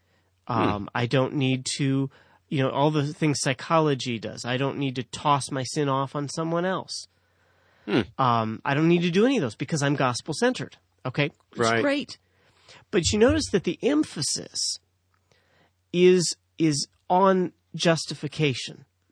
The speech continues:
Speaker 2: who I am in Christ.
Speaker 1: Right.
Speaker 2: And I think what we're beginning to see is a number of gospel-centered churches that have so focused on this message that w-, what we're gonna need is now a pendulum swing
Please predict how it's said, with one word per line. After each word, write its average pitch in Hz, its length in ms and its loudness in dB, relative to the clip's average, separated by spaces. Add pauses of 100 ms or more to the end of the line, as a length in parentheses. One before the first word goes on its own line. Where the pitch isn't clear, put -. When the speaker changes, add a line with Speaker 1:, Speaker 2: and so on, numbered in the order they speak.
(360)
Speaker 2:
who 214 320 2
I 160 240 2
am 139 420 -4
in 123 180 -8
Christ. - 540 -10 (640)
Speaker 1:
Right. 104 280 0 (400)
Speaker 2:
And 147 160 2
I 147 60 2
think 254 400 0
what 233 140 0
we're 175 100 -2
beginning 220 540 0
to 143 140 -4
see 110 440 -8
is 131 360 -6 (120)
a 139 60 -6
number 156 340 0
of 143 160 -8
gospel-centered 151 1120 -4
churches - 720 -8 (800)
that 143 140 2
have 139 160 0
so 226 280 2
focused 247 720 0
on 131 140 2
this 113 180 -4
message - 520 -14 (380)
that 170 100 0
w-, 156 200 -4 (140)
what 156 220 -2
we're 165 120 -4
gonna 165 200 2
need 165 540 2
is 143 200 -4
now 143 180 2
a 131 60 -2
pendulum 208 520 0
swing 123 340 -4